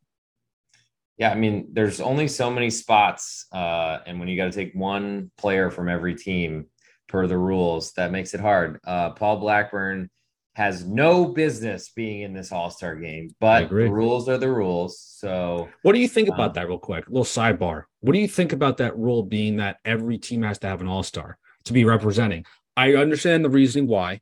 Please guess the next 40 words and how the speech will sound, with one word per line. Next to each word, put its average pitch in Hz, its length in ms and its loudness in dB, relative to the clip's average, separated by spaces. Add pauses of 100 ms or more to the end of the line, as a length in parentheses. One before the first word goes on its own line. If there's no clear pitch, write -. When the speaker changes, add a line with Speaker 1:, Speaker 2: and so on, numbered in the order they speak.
(100)
Speaker 2:
'cause 92 200 -8
you 104 100 -2
want 107 220 0
every 104 300 0
team 117 260 -4
to 113 60 -4
represent 110 640 -4 (120)
into 101 220 -6
the 107 120 0
All-Star 98 320 0
game. 98 380 -2
It's - 220 -16 (300)
branding, 107 540 2
it's 82 120 -8
showing 98 640 -6 (800)
players 104 420 2
from 98 140 -4
each 101 200 -8
team. 123 440 -2 (460)
I 127 220 2
absolutely 117 360 -4
disagree 92 380 -4
with 95 180 -2
it. 98 180 -2 (720)
I 98 180 0
absolutely 110 600 0
one 110 140 -2
hundred 107 340 -4
percent 101 300 -6
disagree 95 360 -4
with 98 140 -2
it. 101 180 -2
If 92 200 -10
you 110 160 0
are 131 140 4
an 135 80 2
all-star, 135 600 0 (300)
you're 107 260 -2
an 117 100 0
all-star. 101 580 -4